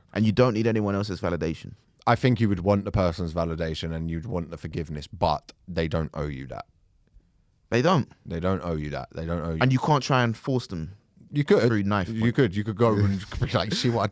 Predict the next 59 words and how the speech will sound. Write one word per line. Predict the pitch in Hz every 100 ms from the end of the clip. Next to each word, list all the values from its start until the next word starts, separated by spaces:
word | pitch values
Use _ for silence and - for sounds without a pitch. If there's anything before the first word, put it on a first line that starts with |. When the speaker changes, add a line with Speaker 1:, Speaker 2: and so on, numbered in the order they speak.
| 120
Speaker 2:
did |
to | 123 123
you? | 123
Fucking | 120 - 147 120 135
brother, | 127 151 160
I'll | 160
do | - 143
it |
to | 135
you | 131 185
unless | 123 -
you |
forgive | 101 104 104
me." | 117 139 104 139 - - - -
That, | 127 139 113
but | 147
I | 147
don't, | 151 160 151 117
I | 147 147
think | 160
that's | 147 147
gonna | 143
cause | 139 143 120
a |
few | - 139
more. | 127 120 -
Speaker 1:
I | 80 160
Speaker 2:
I | 175
think | 185 190
you're | 175
then | 175 180
going | 165 156
back | 160 -
on | 147
everything | 135 123 139 135
else | 131 -
that | 131
you've | 117 101
done. | 135 123 95
Speaker 1:
I | 87
agree. | 90 - 80 80
Speaker 2:
And | 110 107 110
if, | 113 107 - - - -
uh, | 113
you | 107 123 117
know, | 95 90 - - -
<laughs> | 107 - -
"Why | 165
are |
you | 196
forgiving | 139 147 156
me? | 127
Also, | 180 170 -
give, | - 240 -
give | 277
me | 285
your | 247
wallet." | 214 151
<laughs> | - - 208 226 160 214 214 147 131 185 185 175 160 185 - 185